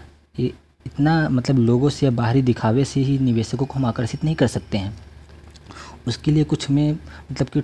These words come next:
ठोस कदम उठाने होंगे, है ना। अब क्या पता हमारी जो जटिल प्रक्रियाएं इतनी ज़्यादा यहाँ पास हैं, तो कोई भी इतना ज़्यादा हाई tax है, उनके साथ मतलब टैक्स जो ज़्यादा कमा रहा है तो उसके साथ और भी surcharge भी लगा रहे हो आप अलग से, तो इस तरह double taxation की समस्या से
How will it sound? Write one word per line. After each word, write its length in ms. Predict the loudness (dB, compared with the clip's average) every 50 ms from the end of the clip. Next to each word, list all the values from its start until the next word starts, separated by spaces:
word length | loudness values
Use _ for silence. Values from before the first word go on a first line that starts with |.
| -2
ठोस 200 | -4 -4 -4 -4
कदम 260 | -2 0 2 4 4 4
उठाने 280 | 2 0 -2 -4 -4
होंगे, 260 | -4 -4 -4 -4 -6 -8 -10 -12 -18 -20 -20 -8 -4
है 60 | -4
ना। 80 | -4 -4 -6 -12 -20 -20 -12 -8
अब 80 | -8 -8 -4 -2
क्या 100 | -2 0
पता 240 | 0 0 0 0 0
हमारी 340 | 2 2 2 4 4 2 2 0
जो 160 | 2 2 2
जटिल 260 | 2 2 2 0 0 -2
प्रक्रियाएं 440 | -2 -4 -4 -2 -2 0 0 2 0
इतनी 200 | 0 0 0 0
ज़्यादा 200 | 0 0 -2 -2
यहाँ 260 | -2 -2 -2 -4 -4 -2
पास 220 | -4 -6 -2 -2
हैं, 160 | 0 0 0 -2 -8 -16 -20 -20 -20 -6 -2
तो 220 | 0 2 2 0 -2 -8 _ _ _ _
कोई 140 | 0 2 2
भी 140 | 2 2 0 0 -2 -4 -8 -6 -6
इतना 200 | -2 0 2 2
ज़्यादा 180 | 2 2 0
हाई 280 | -2 -2 0 2 2 2
tax 380 | 4 2 0 0 0 -4 -4 -2
है, 140 | -2 -4 -4 -10 -18 -20 -6 -6
उनके 200 | -4 -2 -2 -2
साथ 240 | -2 -2 -2 0 0
मतलब 280 | 0 0 0 -2 -4 -6 -2 0
टैक्स 280 | 0 0 0 0 -2
जो 200 | 0 2 2 2
ज़्यादा 240 | 2 2 2 2 0
कमा 240 | 0 0 -2 0 0
रहा 100 | 0 0
है 60 | 0
तो 100 | -2 -6
उसके 320 | -8 -10 -12 -4 -2 0
साथ 180 | 0 0 -2 -4 -6 -4
और 140 | -2 -2 2
भी 120 | 2 0 0
surcharge 640 | -2 -6 -14 -8 -6 -6 -4 -2 0 0 0 2
भी 60 | 2
लगा 240 | 0 0 0 0 -2
रहे 100 | -2 -2
हो 60 | -2
आप 140 | -4 -6 -8
अलग 200 | -6 -6 -6 -6
से, 160 | -6 -8 -8 -10 -12 -18 -20 -20 -20 -6 -4
तो 60 | -4
इस 140 | -4 -4 -4
तरह 160 | -2 -2 0
double 240 | 0 0 0 0 0
taxation 400 | 0 -2 -4 -4 -4 -2 -2 -2
की 80 | -2
समस्या 360 | -2 -2 -2 -4 -2 -4 -4 -2
से 120 | -2 -4